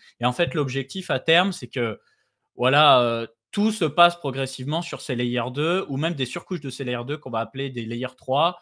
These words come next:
euh, ou plus spécifiquement des app chains. En gros, l'idée, c'est que vous avez une application pour, euh, votre entreprise, pour vos utilisateurs, peu importe. On va les déporter sur une blockchain dédiée.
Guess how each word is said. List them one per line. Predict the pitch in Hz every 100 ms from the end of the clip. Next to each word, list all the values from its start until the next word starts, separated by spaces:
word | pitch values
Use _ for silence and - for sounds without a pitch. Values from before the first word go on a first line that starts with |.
| - - - -
euh, | 110 107 110 113
ou | 135
plus | 127 - 151
spécifiquement | 156 139 120 127 147 135
des | 127 127
app | -
chains. | 156 175
En | 135
gros, | 127 151
l'idée, | 151 135 156
c'est | -
que | - 120
vous | 139
avez | 170 170
une |
application | 147 147 139 127 - 143 175
pour, | - 110 107
euh, | - _ _ _
votre | 110 139 139 143
entreprise, | 135 143 123 139 143 143
pour | - 117
vos | 117 131
utilisateurs, | 135 - 139 135 131 151 147
peu | 127
importe. | 117 107 143 - - _ _ -
On | 131
va | 156
les | 147
déporter | 143 139 - 185
sur | - 131
une | 123
blockchain | 131 127 139 127
dédiée. | 123 170 143 139